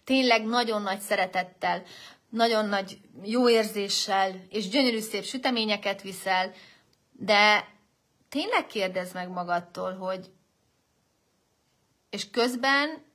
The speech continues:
én annak örülök, hogy ők örülnek, vagy egyáltalán még ők örülnek-e, vagy totál természetesnek veszik,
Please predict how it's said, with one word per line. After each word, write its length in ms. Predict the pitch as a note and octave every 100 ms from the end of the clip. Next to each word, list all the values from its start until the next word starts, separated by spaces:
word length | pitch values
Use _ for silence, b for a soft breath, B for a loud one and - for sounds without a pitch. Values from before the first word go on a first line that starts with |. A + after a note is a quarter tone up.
| _ _ -
én 320 | G#3+ G#3 - -
annak 420 | A#3 E4 F#4 F#4+
örülök, 440 | D#4+ A3 G3+ G#3
hogy 220 | - G3 -
ők 280 | B3+ A#3 A3
örülnek, 800 | F#3+ F#3 F3+ F3+ A3 F#4+ - - _
vagy 160 | - A3+
egyáltalán 600 | C4+ B3 B3+ C4 C#4+ C#4+
még 200 | D4 C#4+
ők 160 | E4 E4+ C5+
örülnek-e, 440 | G#4 A#3 G#3 G#3+
vagy 160 | G#3 G#3+
totál 500 | - F#4 G#4+ F#4 C#4+
természetesnek 920 | A#3 G3 F#3 F3+ F#3+ F#3+ F#3 - F#3+
veszik, 440 | - G3 - E4+